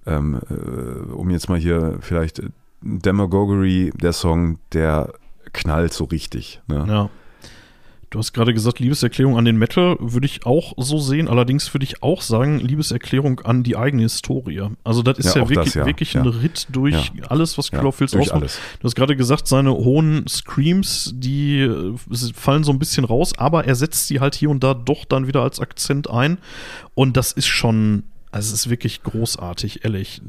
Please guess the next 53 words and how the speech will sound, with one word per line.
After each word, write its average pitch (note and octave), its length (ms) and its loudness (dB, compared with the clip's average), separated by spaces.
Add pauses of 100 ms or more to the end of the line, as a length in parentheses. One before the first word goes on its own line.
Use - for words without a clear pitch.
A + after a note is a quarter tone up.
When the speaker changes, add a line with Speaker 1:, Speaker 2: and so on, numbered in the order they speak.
Speaker 2:
Also A#2+ 180 0
Speaker 1:
Ich A2 40 -4
hab A2 60 -2
ja C3 120 4
nicht - 120 4
Speaker 2:
Demagoguery - 340 6
Speaker 1:
gesagt, F#2 260 4
dass E2+ 140 2
er E2+ 60 2
sie E2 100 2
rausnimmt, F2 600 2
sondern E2 260 2
ich D#2+ 60 0
hab E2+ 80 -2
gesagt, E2+ 280 0
er D#2 80 0
setzt F2+ 320 -2
sie F2 100 0
deutlich, F2 480 0
Speaker 2:
Genau, A2 460 4 (160)
Speaker 1:
äh, A2 60 -2
Speaker 2:
weniger, A2 360 2
ne? F#2+ 80 -2
Speaker 1:
deutlich F2 320 2
be-, F2 140 -2 (180)
deutlich G2 320 0
bewusster F#2+ 440 2
auch C2+ 200 0
ein, C2 320 -4
Speaker 2:
Genau, G#2+ 180 2
Speaker 1:
ne? G#2+ 40 6
Speaker 2:
also G#2+ 160 4
nicht, A2+ 160 2
Speaker 1:
Und, E2 80 4
Speaker 2:
nicht D#2 120 0
so A2+ 100 0
Speaker 1:
und G#2+ 80 2
Speaker 2:
nervig, G2+ 520 0
ne? G#2 200 -6 (340)
Speaker 1:
Genau. D#2+ 180 0
Speaker 2:
Ich D2 120 0
bin, F#3+ 340 4 (160)
ich A#2+ 160 -2
hab F#3 100 2
das - 140 4
Album E3+ 260 4
dreimal F3+ 320 4
gehört D3+ 280 4
und E3 120 2
dachte E3+ 220 0
so, D#3 100 2
na A#2 140 4
ja, C#3+ 300 2